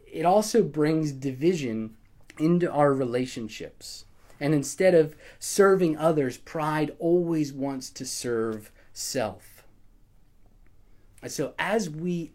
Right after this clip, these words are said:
act in pride, we will encounter God's direct opposition. So in this verse, God, God wants to show us the seriousness of pride, how he particularly hates it. And so this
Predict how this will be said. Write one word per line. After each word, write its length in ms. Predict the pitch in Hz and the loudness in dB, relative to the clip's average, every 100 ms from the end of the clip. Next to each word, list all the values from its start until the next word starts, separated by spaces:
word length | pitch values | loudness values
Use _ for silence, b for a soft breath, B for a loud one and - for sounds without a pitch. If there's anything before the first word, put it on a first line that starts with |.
| - | -6
act 420 | 156 165 - - - | -4 -4 -8 -16 -8
in 160 | 139 | -8
pride, 720 | 139 - 170 147 104 98 101 - - b b b | -8 -8 -6 -6 -6 -10 -14 -20 -20 b b b
we 200 | 156 208 | 0 2
will 180 | 196 170 | 4 2
encounter 640 | 147 135 - 160 165 156 | 0 -4 -6 -4 0 0
God's 600 | 131 139 139 143 139 131 - b b b | -2 -4 -2 -2 -4 -8 -18 b b b
direct 600 | 131 127 135 151 - - - - | -4 -2 -2 -4 -8 -20 -18 -16
opposition. 760 | 120 - 107 110 110 - 87 - _ _ _ _ _ - _ _ - | -14 -12 -10 -8 -10 -12 -16 -20 _ _ _ _ _ -20 _ _ -4
So 160 | - 196 | 0 4
in 240 | 214 233 | 6 6
this 280 | 233 226 - b b b b | 4 4 -6 b b b b
verse, 440 | 143 220 220 - | 6 8 8 2
God, 460 | - 170 226 175 151 - | -6 -4 -4 -6 -10 -12
God 200 | 175 233 | -6 0
wants 220 | 277 262 | 0 0
to 80 | - | -4
show 340 | - - 202 196 | -4 0 2 2
us 160 | 180 | -2
the 140 | - 147 | -6 -8
seriousness 1000 | - - 247 262 269 240 233 196 180 - | -8 -6 2 2 4 0 -2 -4 -4 -6
of 220 | 156 - | -12 -10
pride, 520 | 123 107 98 101 107 - b b | -8 -6 -8 -12 -14 -20 b b
how 160 | 185 180 | -6 -4
he 200 | 226 208 | -2 -4
particularly 1040 | - 175 - - 254 226 226 208 202 185 B B | -2 -6 -6 -6 -6 -4 -4 -2 -2 -6 B B
hates 460 | - 196 208 - - | -8 -2 -2 -4 -12
it. 180 | 98 - - - - - _ _ - - - | -14 -18 -20 -20 -20 -20 _ _ -20 -18 -10
And 100 | 160 | 4
so 140 | 220 | 6
this 300 | 196 226 220 | 8 6 2